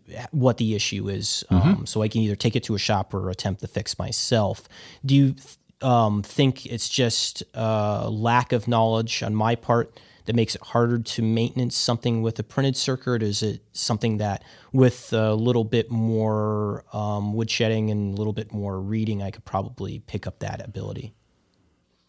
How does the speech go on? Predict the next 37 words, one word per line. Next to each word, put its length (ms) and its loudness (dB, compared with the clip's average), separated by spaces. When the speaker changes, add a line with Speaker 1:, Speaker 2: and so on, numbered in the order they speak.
Speaker 2:
Well, 320 10
uh, 260 6
there 240 10
again, 300 8
it, 120 6
it, 260 2
it 200 4
comes 300 8
back 320 8
somewhat, 480 8
Mark, 420 8
to 320 8
the 160 4
person 380 8
that 140 6
designed 600 8
that 240 4
board. 500 6
If 240 2
that 260 8
circuit 460 6
designer 760 4
Speaker 1:
Mm-hmm. 180 4
Speaker 2:
designed 540 6
the 80 6
board 480 6
and 200 6
placed 380 6
the 80 6
components 800 6
relative 560 8
to 80 8
one 200 8
another 460 8
in 120 6
the 80 4
circuit, 480 4